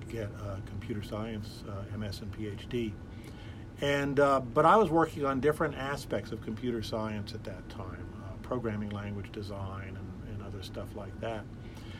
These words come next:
Uh, in the, uh, mid nineteen eighties, um, I was thinking about artificial intelligence and about why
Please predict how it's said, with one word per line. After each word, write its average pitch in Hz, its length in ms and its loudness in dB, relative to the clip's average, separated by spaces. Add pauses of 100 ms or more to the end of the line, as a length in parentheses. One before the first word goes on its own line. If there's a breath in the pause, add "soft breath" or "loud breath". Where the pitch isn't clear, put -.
(300 loud breath)
Uh, 110 340 0 (560)
in 135 340 4
the, 123 340 2
uh, 107 120 2
mid 143 340 2
nineteen 151 480 0
eighties, 120 600 0 (1300)
um, 117 360 2
I 120 120 0
was 113 160 2
thinking 151 320 0
about 120 240 2
artificial 113 560 0
intelligence 110 640 -2
and 113 100 -2
about 117 300 0
why 131 640 4